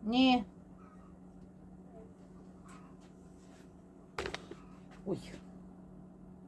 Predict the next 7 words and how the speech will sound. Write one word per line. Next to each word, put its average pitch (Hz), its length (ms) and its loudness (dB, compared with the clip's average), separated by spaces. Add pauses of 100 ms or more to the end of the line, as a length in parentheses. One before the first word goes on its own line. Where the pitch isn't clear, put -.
(3000)
Так, 214 220 10 (120)
добавила 247 540 12
я 233 80 6
сюди 247 260 4
олії 247 540 10 (960)
і 254 280 10
розбовтала. 190 1000 8